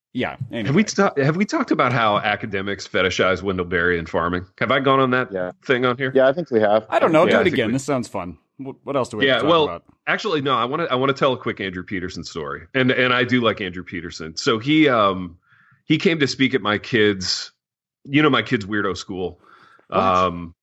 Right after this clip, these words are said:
Speaker 2: yeah, he came to speak at their big, like, fundraising gala. This was, like, a year ago, a year or two ago.
Speaker 1: Oh, school
Speaker 2: And,
Speaker 1: fundraisers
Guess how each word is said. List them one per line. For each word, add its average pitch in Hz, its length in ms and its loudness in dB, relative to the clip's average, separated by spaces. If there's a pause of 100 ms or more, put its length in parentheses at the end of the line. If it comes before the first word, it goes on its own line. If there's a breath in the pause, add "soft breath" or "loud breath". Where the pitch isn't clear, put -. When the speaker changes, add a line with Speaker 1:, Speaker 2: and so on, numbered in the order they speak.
(160)
Speaker 2:
yeah, 120 260 2
he 151 120 2
came 180 220 2
to 147 80 2
speak 151 340 -4
at 131 100 0
their 113 200 2
big, 110 480 0
like, 98 180 -2
fundraising 101 640 0
gala. 85 420 -2
This 101 200 -2
was, 117 120 0
like, 123 160 4
a 110 40 2
year 92 300 2
ago, 82 280 -4
a 85 40 -4
year 95 200 4
or 92 40 2
two 87 180 0
ago. 165 320 2
Speaker 1:
Oh, 160 60 -2
school 226 300 -2
Speaker 2:
And, 202 80 -2
Speaker 1:
fundraisers 208 480 2